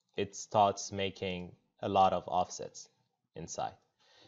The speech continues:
And if we offset from the outside like this, and now if I double click, this will create an offset in the outer direction. So now what if we want to offset a single line?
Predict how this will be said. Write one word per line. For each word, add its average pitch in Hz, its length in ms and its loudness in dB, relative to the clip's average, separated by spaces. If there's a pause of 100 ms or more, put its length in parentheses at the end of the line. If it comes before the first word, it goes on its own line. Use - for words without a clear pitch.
(160)
And 135 140 8
if - 160 4
we 143 140 6
offset 135 680 8
from 113 140 2
the - 160 -2
outside 107 640 8
like 87 260 -2
this, 101 460 6
and 113 120 2
now 117 260 8
if - 140 2
I 110 80 6
double 95 280 4
click, 101 440 2
this 117 380 4
will 107 160 4
create 92 540 0
an 87 100 -6
offset 90 680 0
in 98 120 -6
the - 120 -2
outer 104 220 6
direction. - 580 -8 (2000)
So - 180 2
now 180 160 8
what 190 220 10
if 240 180 4
we 202 60 4
want 127 420 4
to 113 160 -2
offset 113 400 2
a 98 60 -4
single 107 360 -2
line? 98 360 2